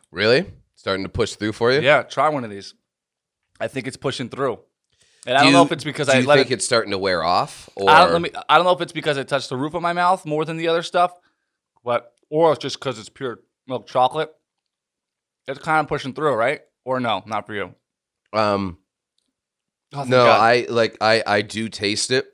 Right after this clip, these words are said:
Speaker 1: I, I would venture to guess that this probably, 'cause it says dissolve on your tongue, it's a coating that it puts on your tongue.
Speaker 2: Okay.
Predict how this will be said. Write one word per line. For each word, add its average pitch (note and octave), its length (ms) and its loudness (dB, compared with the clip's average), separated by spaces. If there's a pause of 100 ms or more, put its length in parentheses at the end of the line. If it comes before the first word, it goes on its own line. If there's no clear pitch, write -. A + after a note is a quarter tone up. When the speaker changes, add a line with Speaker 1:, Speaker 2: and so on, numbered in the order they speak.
(880)
Speaker 1:
I, F#2 260 0 (640)
I A2 160 4
would B2 140 0
venture G#2+ 340 -4
to G2+ 80 -6
guess F#2 440 -6 (520)
that - 640 -6 (640)
this A2+ 240 -4
probably, A2 460 -4
'cause G2+ 180 -12
it F#2 60 -10
says G#2 260 -6
dissolve F#2+ 480 -4
on G2 120 -4
your F2 100 -8
tongue, G#2+ 460 -6 (160)
it's - 120 -12
a F2 60 -12
coating D#2 580 -6 (360)
that F#2 120 -8
it - 140 -12
puts G2+ 240 -8
on F#2 140 -4
your E2 100 -10
tongue. - 400 0
Speaker 2:
Okay. G#2 220 -4